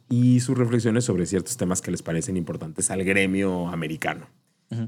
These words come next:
Speaker 1: Y entonces es un buen tiempo para hacer mucho network, pero también es mucho tiempo para, no sé si la palabra adecuada sea presumir, pero digamos que un poco sí,
Speaker 2: Ujú.
Speaker 1: todos los proyectos que traigas en mano y también para presentar como las,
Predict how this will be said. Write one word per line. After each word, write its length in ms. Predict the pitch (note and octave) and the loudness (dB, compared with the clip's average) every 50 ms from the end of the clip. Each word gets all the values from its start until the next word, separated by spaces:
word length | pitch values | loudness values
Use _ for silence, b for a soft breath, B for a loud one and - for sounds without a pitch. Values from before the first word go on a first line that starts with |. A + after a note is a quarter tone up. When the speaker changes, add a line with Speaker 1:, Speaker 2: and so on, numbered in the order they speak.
| - - | -4 -2
Speaker 1:
Y 60 | G#2+ | -2
entonces 300 | G#2 G2 A2+ G#2+ A#2+ A2+ | 0 0 0 0 0 0
es 60 | - | 2
un 80 | C3+ A#2+ | 2 2
buen 120 | A#2+ A#2+ A2+ | 2 2 2
tiempo 160 | A#2+ G#2 G2+ | 2 0 -2
para 140 | - E2+ E2 | -2 -6 -4
hacer 160 | - - G#2+ | -4 -2 0
mucho 220 | A2 A#2+ B2 - D3+ | 0 0 0 0 0
network, 420 | D3 C#3+ B2+ A#2 A#2 C3 C3 B2+ - | 2 2 2 2 2 2 2 0 0
pero 160 | A2 G2 - | 0 0 0
también 200 | F#2+ F2+ F#2+ F#2+ | 0 -2 -2 -2
es 80 | F2+ | -4
mucho 220 | F#2+ G2 F#2+ - F2+ | -4 -4 -6 -4 -4
tiempo 300 | - F#2 D2+ G#2 F#2 - | -4 -4 -4 -4 -6 -6
para, 320 | E2 E2 D#2+ F#2 G2+ - - - - - | -6 -4 -4 -4 -6 -8 -14 -20 -20 -20
no 60 | - | -14
sé 80 | - G2 | -10 -8
si 140 | - - G2 | -4 -4 -4
la 100 | E2+ D#2+ | -4 -4
palabra 220 | E2 E2+ F2 F2+ E2+ | -2 -2 -2 0 -2
adecuada 280 | E2+ - - F2 E2+ | -4 -4 -6 -6 -4
sea 200 | - - F#2+ - | -4 -6 -6 -4
presumir, 540 | - G2+ G2+ - E3 F#3 F#3 D#3+ E3 F2+ E3 | -2 -2 0 2 4 6 6 6 4 4 0
pero 180 | - F2+ E2+ D#2+ | -6 -6 -6 -4
digamos 320 | D#2 D2+ D2+ D#2 D#2+ - | -4 -4 -4 -6 -6 -8
que 100 | - E2+ | -8 -10
un 60 | D#2+ | -8
poco 240 | - - D#2 - B2+ | -8 -6 -4 -2 -2
sí, 320 | B2 B2 A2 G#2 G#2 - - | 0 2 2 2 2 0 0
Speaker 2:
Ujú. 200 | C3+ C#3+ G3 A3+ - _ _ _ _ | 0 0 -2 -2 -6 _ _ _ _
Speaker 1:
todos 140 | - F#2+ F#2+ | 0 2 2
los 140 | F#2 - - | 0 -2 -2
proyectos 360 | - F#2 E2+ - - - - | -4 -4 -4 -4 -6 -8 -10
que 120 | - E2+ | -8 -8
traigas 360 | - E2+ D#2+ E2 E2+ F2 - | -6 -4 -4 -2 -2 -4 -2
en 80 | - A#2+ | -2 0
mano 300 | B2+ C3 B2+ C#3+ E3+ - | 2 2 2 2 2 2
y 140 | - E3 D3+ | 2 2 2
también 580 | B2 D#3 B2+ C3 C#3 C#3 C#3+ C#3+ C#3+ C#3 C3+ C3 | 4 4 4 4 4 4 4 4 4 2 2 0
para 220 | C#3+ C3+ B2+ A#2 | 0 0 0 -2
presentar 440 | - G#2+ G2+ - F2+ E2+ F#2 E2+ E2+ | -2 -4 -4 -4 -4 -4 -4 -6 -6
como 220 | - G2+ G2 F#2+ | -6 -6 -4 -2
las, 420 | F2 F2 E2 D#2+ D#2+ - - - | -2 -2 -2 -4 -6 -6 -8 -8